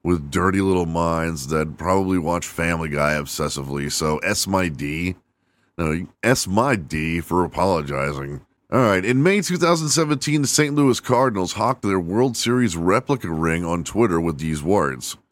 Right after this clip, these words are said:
In the tweet, it says, "You love baseball. She loves jewelry. On May seventeenth,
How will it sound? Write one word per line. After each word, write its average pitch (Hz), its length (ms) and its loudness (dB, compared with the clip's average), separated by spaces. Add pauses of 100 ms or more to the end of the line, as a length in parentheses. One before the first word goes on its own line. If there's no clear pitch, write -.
(380)
In 87 140 -2
the 85 80 -2
tweet, 107 260 2
it 87 100 -6
says, 85 440 0 (500)
"You 78 240 -2
love 104 280 2
baseball. 92 640 -2 (160)
She 90 240 -4
loves 87 320 0
jewelry. 76 600 0 (360)
On 113 180 2
May 143 140 2
seventeenth, 139 840 -2